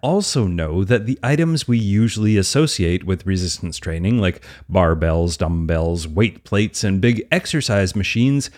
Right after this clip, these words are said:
can be scary or at least intimidating. They're heavy, they're expensive, and they take up a lot of space in your home if you want to bring one home.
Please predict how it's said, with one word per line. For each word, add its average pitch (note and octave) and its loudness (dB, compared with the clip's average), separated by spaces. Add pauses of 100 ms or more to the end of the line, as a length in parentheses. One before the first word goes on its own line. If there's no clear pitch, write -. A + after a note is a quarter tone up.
(420)
can G3 2
be B3 0
scary F3 0
or F2 0
at F#2 -4
least B2+ -2
intimidating. G#2+ 0 (120)
They're C3+ 2
heavy, A2 -2 (160)
they're C3 2
expensive, G#2+ -2
and F#2+ 0 (280)
they G#2 2
take C#3 0
up A#2+ 0
a A#2+ 0
lot G#2 4
of E2+ -2
space F2+ -2
in E2+ -4
your D#2+ -4
home F#2 2
if D#2+ -4
you E2+ -4
want D#2+ -4
to D2+ -6
bring E2 -4
one D2+ -6
home. F#2 0